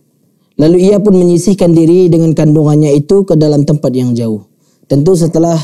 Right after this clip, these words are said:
eh, di sini, setelah Maryam mendapatkan, eh, ujian, telah mendapatkan amanah, eh,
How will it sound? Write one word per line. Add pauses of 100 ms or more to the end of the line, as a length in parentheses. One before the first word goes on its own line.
(220)
eh,
di
sini, (1040)
setelah
Maryam (560)
mendapatkan, (1300)
eh, (200)
ujian, (680)
telah
mendapatkan
amanah, (640)
eh,